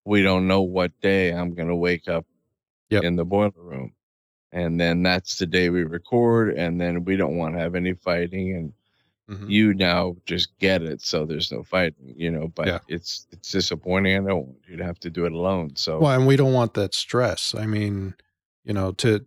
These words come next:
Speaker 2: to have a forced time every week to have to do it, if you don't happen to be in the right frame of mind to do it, it's gonna add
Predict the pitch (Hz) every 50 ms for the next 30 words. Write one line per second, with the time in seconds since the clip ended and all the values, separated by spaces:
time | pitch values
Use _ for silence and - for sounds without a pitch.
0 | _ _ - - 113 107 101 101 98 92 - - - 131 127 117 117 - - -
1 | 127 120 117 - - - - _ - - 127 123 117 113 107 101 98 101 101 -
2 | - _ _ _ _ - - 120 104 113 107 104 104 113 113 104 98 - - -
3 | - - _ _ _ _ _ _ _ - - 117 107 110 110 104 - - 117 98
4 | 95 113 110 107 101 98 - - - 120 107 - - 120 110 104 104 120 110 113
5 | 113 - - 120 110 107 - 117 110 104 98 98 113 110 110 107 101 98 101 101
6 | 104 110 107 104 98 - - 113 107 101 92 92 101 104 110 107 101 95 - -
7 | 101 113 139 139 120 104 104 104 - - 117 110 110 - 117 110 107 104 107